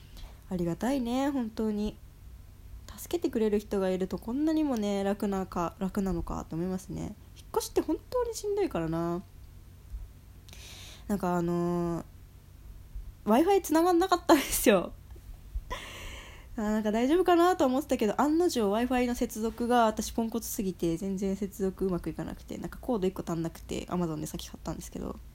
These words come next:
あとテレビも繋がんない。これなんでかな？明日不動産会社に聞かなきゃいけないんですけど、やっぱりうまくいかないね。そう。って思ってたんだけど、うん。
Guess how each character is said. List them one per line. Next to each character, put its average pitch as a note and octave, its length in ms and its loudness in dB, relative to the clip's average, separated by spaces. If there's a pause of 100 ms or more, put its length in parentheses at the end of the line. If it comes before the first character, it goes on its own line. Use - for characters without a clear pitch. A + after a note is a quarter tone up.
(680)
あ F#3+ 100 -4
と - 100 -8
テ E4+ 120 2
レ E4+ 80 6
ビ G#3+ 80 2
も E3+ 100 0
繋 E3+ 220 -2
が D#3+ 80 -2
ん D#3 100 -2
な F3 100 -4
い。 G3+ 140 -8
こ F3+ 100 -4
れ - 40 0
な G#3 140 2
ん G4+ 40 -2
で F#4 80 2
か - 120 -4
な？ F#3+ 200 -6 (460)
明 - 120 -14
日 F#3 80 -6
不 F3+ 100 -8
動 G3 100 0
産 A3 160 -4
会 A#3 140 0
社 G3 60 -2
に E3 60 -2
聞 - 120 -10
か F3+ 80 -2
な F#3+ 100 -2
き - 80 -8
ゃ - 20 0
い E3 40 -4
け F3+ 100 -6
な D#3+ 80 -2
い D#3+ 40 -4
ん D#3 40 -6
で - 60 -10
す - 100 -16
け - 80 -16
ど、 F#3+ 160 -10 (840)
や F#3 80 0
っ - 20 -2
ぱ G3+ 140 -2
り F#3 260 -4
う G3 40 -2
ま F#3 120 0
く - 80 -6
い E3 60 -4
か G3 120 -6
な G#3+ 100 -4
い A#3+ 60 -4
ね。 F4+ 320 -2 (920)
そ - 180 -8
う。 E3 100 -6
っ - 40 -14 (220)
て D#4 240 4
思 C4 200 2
っ D4+ 40 -2
て A#3 180 0
た F3+ 140 0
ん E3+ 220 -2
だ E3 100 -4
け E3+ 120 -8
ど、 E3+ 300 -2 (2750)
う F#3 60 -4
ん。 E3+ 280 -4